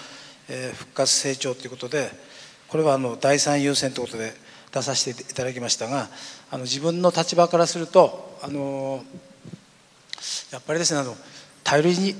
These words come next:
頼りになるのは、あの、地元の企業なんですよね。それで、あの、私が原発事故あった後にですね、あの、南相馬の友人のとこ、ちょっと、あの、訪ねて行ったことあるんですが、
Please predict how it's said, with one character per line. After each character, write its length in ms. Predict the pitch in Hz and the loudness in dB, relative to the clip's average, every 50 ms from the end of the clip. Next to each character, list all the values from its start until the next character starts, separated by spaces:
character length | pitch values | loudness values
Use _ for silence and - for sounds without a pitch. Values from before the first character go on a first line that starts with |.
| - | -4
頼 260 | - - 151 160 175 185 | 0 4 6 8 8 8
り 120 | 196 196 | 6 4
に 260 | 202 202 202 190 160 | 2 2 2 2 4
な 100 | - 180 | 6 8
る 80 | 185 190 | 8 8
の 120 | 185 180 | 10 10
は、 60 | 160 | 8
あ 40 | 151 | 8
の、 120 | 143 139 123 | 8 4 0
地 140 | 117 135 | 0 2
元 240 | 139 151 160 - 196 | 2 2 4 4 6
の 200 | 196 196 196 190 196 - | 6 6 6 6 4 -4
企 120 | - - 185 | -4 0 2
業 120 | 190 190 | 4 6
な 100 | 190 175 | 6 6
ん 40 | 135 | 6
で 40 | - | 4
す 100 | - 117 | 0 0
よ 60 | 127 | 0
ね。 160 | 151 170 160 - - - - - - - - - - | -2 -2 -4 -6 -12 -18 -18 -18 -18 -18 -18 -18 -14
そ 140 | - - 170 | -10 -6 0
れ 60 | 160 | 4
で、 80 | 156 156 | 6 6
あ 60 | 156 | 8
の、 420 | 156 156 151 151 151 147 143 - - | 8 6 8 8 6 6 4 2 0
私 400 | 143 147 - 175 170 - - 180 | -2 4 6 6 6 6 6 8
が 560 | 175 170 165 165 160 160 151 - - - - - - - - - | 10 10 10 10 10 8 6 4 0 -10 -14 -16 -18 -20 -8 0
原 140 | - 160 160 | 2 2 4
発 220 | 147 160 160 147 | 6 6 4 6
事 100 | 143 156 | 4 6
故 120 | - 160 151 | 8 8 8
あ 40 | |
っ 60 | 151 - - - - - - - | 8 4 -2 -14 -14 -16 -8 2
た 300 | - 151 143 139 - 127 | 4 4 4 4 2 0
後 180 | 139 - - 151 | -2 2 2 2
に 80 | 147 139 | 2 2
で 100 | 131 113 | 2 0
す 140 | - 143 | 0 2
ね、 180 | 147 143 - - - - - - | 2 -2 -2 -4 -10 -16 -16 -14
あ 100 | 127 131 | -10 -8
の、 280 | 135 131 131 131 - - - - | -8 -8 -8 -8 -10 -12 -12 -8
南 240 | 143 147 147 156 | -4 -2 0 0
相 160 | 147 - 156 147 | 2 4 4 4
馬 100 | 147 135 | 2 2
の 60 | 131 | 2
友 180 | 135 143 147 | 2 2 2
人 200 | 147 147 147 151 | 2 2 0 0
の 80 | 143 135 | 0 -2
と 120 | - 135 | -4 -4
こ、 220 | - 135 127 120 - - - - - - - - - | 0 0 0 0 -2 -6 -12 -12 -12 -14 -14 -14 -12
ち 120 | - - 135 | -10 -6 -6
ょ 60 | 135 | -6
っ 20 | |
と、 60 | 135 - - | -6 -6 -6
あ 80 | - 127 | -4 -4
の、 100 | 127 127 | -2 0
訪 140 | - 143 139 147 | 0 0 2 2
ね 80 | 147 143 | 0 0
て 80 | 147 | 0
行 0 | |
っ 20 | 147 | 0
た 100 | - 139 | 2 2
こ 80 | 135 127 | 2 4
と 80 | 127 | 4
あ 40 | 127 | 4
る 80 | 135 135 | 6 4
ん 60 | 139 | 2
で 60 | 113 | 2
す 120 | - 131 | 2 4
が、 240 | 139 151 127 98 - | 6 4 4 4 2